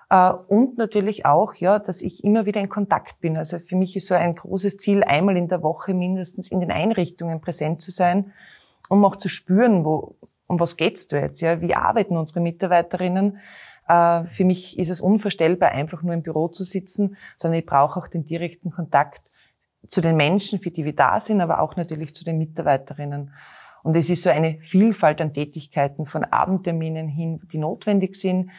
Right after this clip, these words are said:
bis hin eben zu den wunderschönen Momenten, wenn ich dann in Einrichtungen bin und auch sehe, wo unsere Hilfe auch ankommt.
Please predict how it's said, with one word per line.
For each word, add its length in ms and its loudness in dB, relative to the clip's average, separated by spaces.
bis 160 -2
hin 100 0
eben 140 -2
zu 100 -6
den 160 -4
wunderschönen 560 -2
Momenten, 560 -2
wenn 140 -4
ich 80 -10
dann 120 -4
in 120 -6
Einrichtungen 680 -6
bin 220 -6
und 160 -10
auch 120 -12
sehe, 360 -2
wo 100 -6
unsere 220 -8
Hilfe 340 -6
auch 100 -6
ankommt. 560 -6